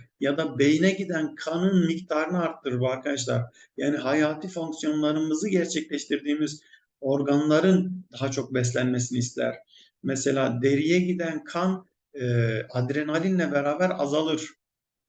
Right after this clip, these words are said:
E, böbreğe giden kan da azalır. O yüzden doğru cevabımız D şıkkı olacak, e, deriz ve bugünkü testimizde bitirmiş oluruz.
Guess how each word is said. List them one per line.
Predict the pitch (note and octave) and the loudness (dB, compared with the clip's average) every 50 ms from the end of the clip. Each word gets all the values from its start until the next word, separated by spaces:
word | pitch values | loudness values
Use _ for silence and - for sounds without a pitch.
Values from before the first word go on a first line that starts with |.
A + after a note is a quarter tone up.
| - | -18
E, | - C#3+ C#3+ | -8 -2 0
böbreğe | F#3 F#3+ F#3 F#3+ G3 G3 | 2 2 2 2 0 0
giden | F#3+ F#3+ F3+ F#3 F#3 F#3 F#3 | 0 0 0 2 2 2 2
kan | F#3 F#3 F3+ F3+ F#3 F3+ | 0 0 0 0 0 2
da | E3 | 0
azalır. | D3+ C#3 C3 C3 B2+ C3 D#3 E3 D3+ - - _ _ _ _ _ - | 0 0 -2 -2 -2 -2 -4 -4 -6 -10 -18 _ _ _ _ _ -2
O | F#3 F#3+ | 2 2
yüzden | F#3+ F3 D3+ C#3 C3+ D3 D#3 E3 E3 - - _ _ _ - - | 2 2 2 0 0 -2 -2 -2 -4 -10 -16 _ _ _ -10 -6
doğru | D#3 D#3+ E3 E3 D#3+ | -2 0 2 2 2
cevabımız | D3+ D#3 C#3+ C3+ B2 B2 B2 B2 A#2 A#2 | 2 0 0 2 0 0 0 0 -2 -2
D | A#2+ B2 B2+ C3+ | -2 -2 -4 -4
şıkkı | - - C#3 - - D3+ | -4 -6 -8 -10 -8 -6
olacak, | D#3+ D#3+ D#3+ D#3+ D#3 E3 E3 E3 E3 - _ _ _ _ _ _ _ _ _ _ _ _ _ _ | -4 -4 -2 -2 0 0 0 0 -2 -6 _ _ _ _ _ _ _ _ _ _ _ _ _ _
e, | C3+ B2+ A2+ A2+ A2 G#2+ A2 A2 G#2+ G#2+ G#2+ G#2+ G#2+ | -10 -6 -6 -4 -4 -6 -6 -8 -8 -8 -10 -10 -10
deriz | G#2+ A#2 C#3+ D3 D3+ D3 D3+ D3+ D3+ D3 D3+ - - - - | -6 -2 0 2 4 4 4 4 4 2 0 -4 -8 -6 -2
ve | C3+ C#3 B2+ A#2+ A#2+ - | 0 2 2 2 0 0
bugünkü | G3+ G#3 G3 F3+ D#3+ C3+ A#2+ - C3 A#2+ A2+ - - - | -2 -2 0 0 -2 -2 -2 -2 -2 0 0 -2 -4 -4
testimizde | - F#3 F3+ F3+ - - D#3 D3 C3+ B2 B2 B2 B2 | -4 -2 -2 -2 -2 -4 -8 -8 -6 -2 -2 0 0
bitirmiş | B2 - G#2+ - D3+ D3 D3+ D3+ D3+ - | 0 -2 -4 -4 -4 -4 -4 -4 -2 -2
oluruz. | D3 C#3+ C#3+ C#3+ D3 D3 C#3+ C#3+ | -2 0 0 0 0 0 -2 -4